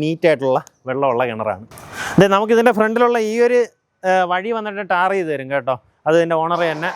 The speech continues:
ടാർ ചെയ്ത് നിങ്ങളുടെ കയ്യിലേക്ക് തരുന്നുണ്ടാവും. അതുപോലെ ഈ ഗേറ്റ് നോക്കിയേ, ഇത് ജി എ അല്ല കേട്ടോ, ഫുള്ളായിട്ട് സ്റ്റീലിൽ ചെയ്ത വർക്കാണ്. തുരുമ്പൊന്നും എടുക്കത്തില്ല, നല്ല സ്ട്രോങ് ആയിട്ട്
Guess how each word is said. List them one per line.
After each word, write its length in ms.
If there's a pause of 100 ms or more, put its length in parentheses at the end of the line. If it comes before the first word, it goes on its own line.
(140)
ടാർ 320
ചെയ്ത് 220
നിങ്ങളുടെ 300
കയ്യിലേക്ക് 300
തരുന്നുണ്ടാവും. 480 (340)
അതുപോലെ 300
ഈ 100
ഗേറ്റ് 300
നോക്കിയേ, 260 (800)
ഇത് 100 (120)
ജി 80 (140)
എ 20 (120)
അല്ല 200
കേട്ടോ, 180 (120)
ഫുള്ളായിട്ട് 400
സ്റ്റീലിൽ 320 (100)
ചെയ്ത 120 (100)
വർക്കാണ്. 360 (800)
തുരുമ്പൊന്നും 460
എടുക്കത്തില്ല, 420 (340)
നല്ല 160 (100)
സ്ട്രോങ് 500
ആയിട്ട് 260